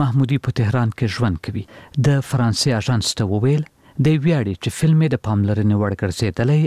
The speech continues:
او د اوس لپاره یې هیله دا ده چې خلک دا فلم وګوري. د تک په فلم کې د یوې افغان میرمنې او د هغې د خاوند کیسه ده چې په تهران کې سره بیا یو ځای کیږي او غواړي چې اروپا ته ولاړ شي. نوید محمودي وایي،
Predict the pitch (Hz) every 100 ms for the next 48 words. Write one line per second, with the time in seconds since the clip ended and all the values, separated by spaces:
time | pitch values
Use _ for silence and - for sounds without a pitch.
0 | - 143 139 165 160 - 131 131 127 123
1 | 127 117 120 117 117 - - - - -
2 | - 117 107 - 101 - 139 104 95 107
3 | 110 120 _ _ _ _ _ _ - -
4 | - 139 160 196 - 160 - 160 147 156
5 | 139 123 104 110 117 - 160 156 120 107
6 | 107 131 151 151 - 120 98 87 101 123
7 | 110 101 - 104 104 101 - - 113 -
8 | - _ _ - - - - 92 113 104
9 | - 104 110 98 107 101 101 110 95 -
10 | 151 - 180 - - - - 143 139 165
11 | 160 - 117 110 - 123 - 147 135 98
12 | - - - _ _ _ _ _ - 135
13 | 123 139 - 131 120 147 135 131 104